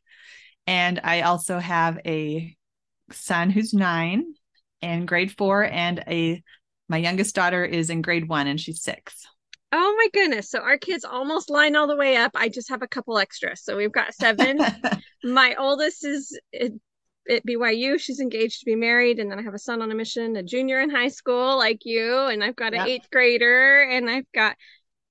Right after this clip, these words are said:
Speaker 2: three in elementary school. So it's really fun that we have kids that all line up. I love that. That's so
Speaker 1: <laughs>
Speaker 2: fun. You got all the ages going right now, I'm sure it feels like.
Speaker 1: Yep, definitely. <laughs>
Speaker 2: So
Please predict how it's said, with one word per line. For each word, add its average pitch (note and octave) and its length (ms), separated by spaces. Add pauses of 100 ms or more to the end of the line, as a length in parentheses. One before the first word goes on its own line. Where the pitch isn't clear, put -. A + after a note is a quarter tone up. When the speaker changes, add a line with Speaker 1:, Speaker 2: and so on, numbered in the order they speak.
Speaker 2:
three C4+ 240
in C4+ 100
elementary A#3+ 540
school. F3 400 (100)
So C4 220
it's B3+ 180
really F4+ 200
fun B3+ 200
that G3+ 120
we G#3+ 100
have G#3+ 160
kids - 240
that - 100
all B3+ 160
line C4+ 260
up. B4+ 240
I C4 140
love B3 180 (200)
that. G#3+ 340
That's - 300
so D4 280
Speaker 1:
<laughs> - 60
Speaker 2:
fun. B3 560
You A3 80
got A#3 220 (200)
all D4 280
the E4 120
ages B3 340
going G#3 280
right F3+ 240
now, E3+ 220
I'm E3+ 100
sure F#3+ 240
it - 140
feels F3 240
like. F3 220 (520)
Speaker 1:
Yep, F3 320 (100)
definitely. F#3+ 600
<laughs> D4+ 260 (260)
Speaker 2:
So E4 280